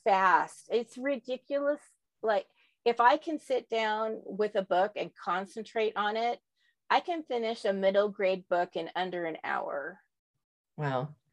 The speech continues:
Speaker 2: So
Speaker 1: So
Speaker 2: you are, you are in a great job for you. <laughs>
Speaker 1: Yeah, I'm, I'm very, um, visual in my head.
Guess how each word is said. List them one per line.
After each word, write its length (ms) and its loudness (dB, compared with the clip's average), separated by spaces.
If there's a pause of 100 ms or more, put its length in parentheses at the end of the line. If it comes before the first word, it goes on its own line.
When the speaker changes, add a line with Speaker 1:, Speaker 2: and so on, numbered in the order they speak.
(180)
Speaker 2:
So 160 2
Speaker 1:
So 20 6
Speaker 2:
you 280 8
are, 280 8
you 260 8
are 180 10
in 240 2
a 120 4
great 520 0
job 420 2
for 120 -2
you. 440 2
<laughs> 80 -8 (220)
Speaker 1:
Yeah, 240 4
I'm, 300 8 (720)
I'm 280 2
very, 600 4
um, 540 -2 (760)
visual 760 2
in 180 -4
my 160 -4
head. 460 0